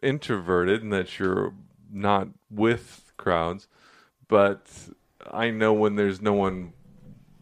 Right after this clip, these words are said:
watching, you don't know if there's no, if there aren't any comments, something like that, you don't feel the energy.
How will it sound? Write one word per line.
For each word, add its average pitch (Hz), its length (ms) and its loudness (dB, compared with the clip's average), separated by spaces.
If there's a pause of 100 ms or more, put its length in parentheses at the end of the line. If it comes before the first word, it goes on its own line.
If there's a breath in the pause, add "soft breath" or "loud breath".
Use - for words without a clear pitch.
(120)
watching, 110 420 4
you 95 100 -4
don't 101 280 0
know 104 320 4
if 85 80 -6
there's 92 160 -2
no, 92 260 -8 (240)
if 90 160 -10
there 104 80 -2
aren't 101 240 -2
any 98 160 -8
comments, 107 640 -4
something - 460 -12
like 90 180 -12
that, 113 340 0 (240)
you 113 140 -8
don't 110 500 -4
feel 98 240 -2
the 90 120 -2
energy. 85 520 -6